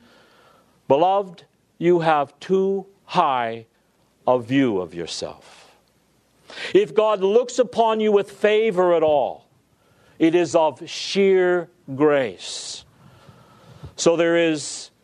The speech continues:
the first meaning of grace, totally unmerited favor.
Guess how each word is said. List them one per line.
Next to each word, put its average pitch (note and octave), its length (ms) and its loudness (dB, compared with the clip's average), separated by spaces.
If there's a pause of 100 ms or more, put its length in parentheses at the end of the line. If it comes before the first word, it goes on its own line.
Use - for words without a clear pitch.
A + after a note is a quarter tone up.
(280)
the C3+ 80 0
first D3+ 340 0
meaning A#2 480 -4
of A2 160 -6
grace, - 720 -4 (240)
totally E3 640 -2 (500)
unmerited B2 1000 -2
favor. - 580 -6